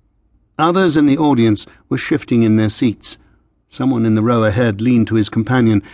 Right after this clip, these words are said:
and whispered in his ear. The restlessness was infectious. Movement from an audience so early in a play is unusual. On stage, Clarion pulled a face.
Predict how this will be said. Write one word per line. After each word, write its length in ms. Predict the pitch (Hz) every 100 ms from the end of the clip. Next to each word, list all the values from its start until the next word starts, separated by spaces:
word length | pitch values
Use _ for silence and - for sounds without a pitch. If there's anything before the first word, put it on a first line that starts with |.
| -
and 140 | - 123
whispered 340 | 123 - 113
in 120 | 107
his 160 | 110 104
ear. 320 | 120 107 80 - _ _ _ _ -
The 100 | 135
restlessness 680 | 165 - 123 113 120 107 - _
was 140 | - 113
infectious. 720 | 117 110 135 - - - - _ _ _ _ -
Movement 480 | 147 156 139 170 160
from 160 | 139
an 80 | 135
audience 460 | 139 131 120 117 -
so 220 | 131 127
early 320 | 156 131 113
in 100 | 110
a 60 | 107
play 420 | - 135 110 95 - _ _
is 140 | 135
unusual. 680 | 117 107 98 120 107 90 - _ _ _ _ _ _ _ -
On 180 | 135 120
stage, 540 | - 170 135 107 - - _ _ _ _ -
Clarion 640 | 151 156 120 113 104 104 -
pulled 340 | - 117 98
a 60 | 98
face. 520 | - 151 120 - -